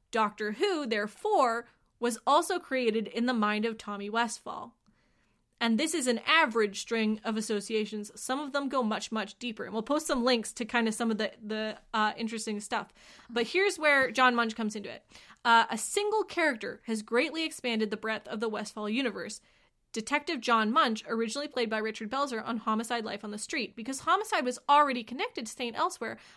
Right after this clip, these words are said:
Munch's travels spread its influence prolifically.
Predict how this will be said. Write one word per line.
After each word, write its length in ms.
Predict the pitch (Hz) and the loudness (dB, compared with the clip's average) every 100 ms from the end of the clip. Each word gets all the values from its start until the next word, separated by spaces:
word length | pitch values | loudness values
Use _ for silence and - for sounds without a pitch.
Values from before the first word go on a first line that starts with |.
| - | -6
Munch's 320 | 302 403 381 | -4 -2 -4
travels 480 | - 262 233 240 240 | 2 2 4 0 -4
spread 540 | - - 269 277 - | -10 -8 -2 0 0
its 200 | - 277 | -4 -8
influence 440 | 202 226 226 220 214 | -4 -4 -2 -4 -4
prolifically. 640 | 254 262 349 277 208 | -6 -4 -2 -4 -6